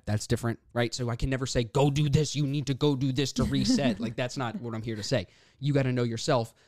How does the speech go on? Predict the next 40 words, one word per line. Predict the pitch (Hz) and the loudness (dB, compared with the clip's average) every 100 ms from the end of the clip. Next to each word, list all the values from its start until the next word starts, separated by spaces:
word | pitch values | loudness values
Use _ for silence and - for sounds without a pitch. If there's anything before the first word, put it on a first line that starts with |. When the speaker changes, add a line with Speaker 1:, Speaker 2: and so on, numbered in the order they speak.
| _ _ _ | _ _ _
Speaker 1:
Find | - 147 143 139 | -2 2 2 0
something | - 120 107 98 92 - | -2 -6 -6 -10 -10 -10
that | 113 107 | -8 -8
you | |
can | 107 104 | -8 -8
just | 95 - | -8 -2
release | 104 101 117 110 | 0 4 4 2
into, | - 113 101 95 69 _ | -2 -4 -4 -8 -10 _
whether | 95 104 104 | -8 -6 -6
it's | 92 | -8
yoga | 98 98 107 127 | -6 -4 -4 -4
and | 113 104 | -6 -6
boxing, | 104 - 147 165 | -6 -4 -2 -4
a | - | -4
balance | 107 101 101 104 | -6 -6 -6 -10
of | 101 - _ _ | -12 -16 _ _
peacefulness | - 120 - 110 110 - | -2 -2 -2 -4 -4 -4
and | 104 | -6
violence, | 107 120 180 - - _ - | -4 -2 -4 -6 -12 _ -4
whatever | 147 185 | 0 0
s-, | 190 - | 0 -2
Speaker 2:
Right. | 254 | -6
Speaker 1:
strokes | - 185 - | -2 -2 0
your | 190 | 0
boat. | 196 - | 0 -2
Speaker 2:
Video | 208 226 240 240 | -4 2 4 6
games, | 226 233 233 240 | 6 4 4 4
Speaker 1:
Video | 247 151 | 4 4
Speaker 2:
a | |
Speaker 1:
games, | 151 151 | 4 4
Speaker 2:
book, | 160 233 240 - | 6 6 4 2
Speaker 1:
yeah, | 147 160 - | 2 2 2
Speaker 2:
a | 220 | 2
Speaker 1:
yes, | 202 | 6
Speaker 2:
walk, | 214 214 220 220 - | 8 10 8 4 4
Speaker 1:
yes. | - - - | 4 4 2
Speaker 2:
like, | |
literally | 226 233 202 196 | 2 2 2 -2
Speaker 1:
All | |
of | 104 | 2